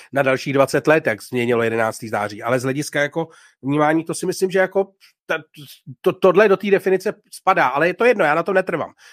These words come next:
Já tě nechci přesvědčovat o tom, jestli to je nebo není jedenáctý září, což by byla ta nejdebilnější hádka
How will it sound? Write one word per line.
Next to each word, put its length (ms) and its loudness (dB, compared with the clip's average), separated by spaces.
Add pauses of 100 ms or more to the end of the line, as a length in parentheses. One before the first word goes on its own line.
(140)
Já 80 -2
tě 140 0
nechci 220 -2
přesvědčovat 540 -4
o 120 -4
tom, 140 -2
jestli 180 -6
to 100 -6
je 220 -4
nebo 180 -6
není 160 -4
jedenáctý 400 -2
září, 260 0
což 140 -6
by 120 -2
byla 180 0 (260)
ta 120 4
nejdebilnější 880 2
hádka 420 -2